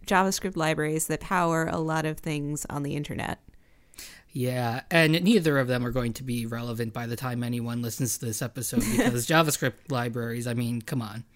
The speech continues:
Speaker 2: They, c-, even the big ones come and go.
Speaker 1: Yeah. My favorite, so I'm actually working on an app right now that,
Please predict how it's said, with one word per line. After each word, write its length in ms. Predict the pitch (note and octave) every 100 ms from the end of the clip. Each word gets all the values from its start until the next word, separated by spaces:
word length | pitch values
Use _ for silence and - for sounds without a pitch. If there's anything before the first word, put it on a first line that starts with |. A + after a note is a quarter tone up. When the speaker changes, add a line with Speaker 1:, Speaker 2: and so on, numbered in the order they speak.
| _ _ _
Speaker 2:
They, 100 | D3+
c-, 120 | C3 - _ -
even 240 | E3 D3
the 80 | C3
big 220 | A#2 A2+
ones 240 | A2 A#2+ -
come 180 | B2+
and 140 | A#2+ B2
go. 240 | A#2 A2+ - _ _ _ _ - G3
Speaker 1:
Yeah. 520 | F#3+ F#3+ F#3 F#3 F#3 - - A#3+
My 140 | A#3 C4
favorite, 420 | E4+ F4+ F4+ -
so 120 | -
I'm 140 | C#4+ E4+
actually 320 | C3+ - C4+
working 600 | F3+ F3 G#3 F#3 D#3 D#3 -
on 440 | E3+ D#3+ D#3 D#3
an 140 | D#3+ D#3
app 320 | E3 F3+ -
right 200 | D#3 -
now 500 | D#3+ D#3 D#3 D3+ E3+
that, 300 | E3+ E3 E3